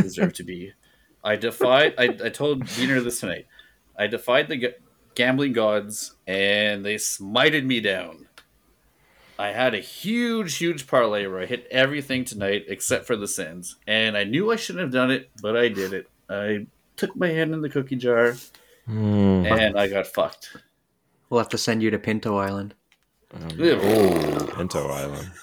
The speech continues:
Speaker 2: <laughs> Ooh, forgot about that one. Do we think D J's coach number five fired of the year? I can't believe
Speaker 1: That's
Speaker 2: we've
Speaker 1: the
Speaker 2: had
Speaker 1: only way I'll
Speaker 2: four
Speaker 1: ever bet on the
Speaker 2: fired
Speaker 1: Sens
Speaker 2: by
Speaker 1: again. Is
Speaker 2: December.
Speaker 1: he's the next fucking coach to be fired.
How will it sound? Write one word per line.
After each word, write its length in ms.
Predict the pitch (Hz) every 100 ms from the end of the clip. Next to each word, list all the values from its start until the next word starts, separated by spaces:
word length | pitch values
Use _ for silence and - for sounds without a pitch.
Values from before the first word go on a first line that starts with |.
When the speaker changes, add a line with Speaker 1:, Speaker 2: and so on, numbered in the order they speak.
| -
Speaker 2:
<laughs> 640 | - - - - 139 -
Ooh, 1500 | 143 87 92 90 80 80 78 78 80 82 80 82 80 73 80 _ _ _ -
forgot 400 | - - 90 87
about 120 | 78
that 180 | 78 82
one. 220 | 82 80 - - - - - - - - -
Do 100 | -
we 80 | 143
think 300 | 151 196 196
D 120 | - 175
J's 280 | 175 180 -
coach 300 | - 165 -
number 180 | 156 151
five 340 | - 135 143
fired 360 | - 135 135 135
of 60 |
the 80 | 135
year? 340 | 127 127 147 139 -
I 120 | 104 110
can't 200 | - 117
believe 140 | 101
Speaker 1:
That's 160 | 135 92
Speaker 2:
we've 80 |
Speaker 1:
the 60 | 175
Speaker 2:
had 40 |
Speaker 1:
only 140 | 175 175
way 180 | 165 165
I'll 100 | 160
Speaker 2:
four 60 | 135
Speaker 1:
ever 140 | 139
bet 120 | 123
on 60 | 131
the 60 | 131
Speaker 2:
fired 180 | 95
Speaker 1:
Sens 280 | 101 - 92
Speaker 2:
by 20 | 95
Speaker 1:
again. 160 | 113
Is 80 | 127
Speaker 2:
December. 240 | 101 92
Speaker 1:
he's 100 | 131
the 60 | 120
next 260 | 120 120 -
fucking 300 | 139 131 110
coach 280 | 127 120 -
to 100 | 95
be 100 | 98
fired. 520 | - 92 80 85 90